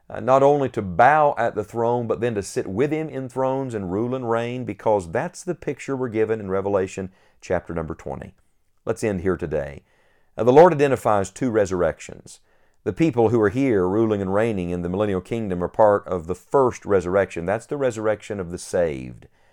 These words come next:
That's the resurrection of those who know the Lord Jesus Christ as their personal Savior.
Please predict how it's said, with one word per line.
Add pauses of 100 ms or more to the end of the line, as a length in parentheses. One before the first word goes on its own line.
(420)
That's
the
resurrection
of
those (160)
who
know
the
Lord
Jesus
Christ
as
their
personal
Savior.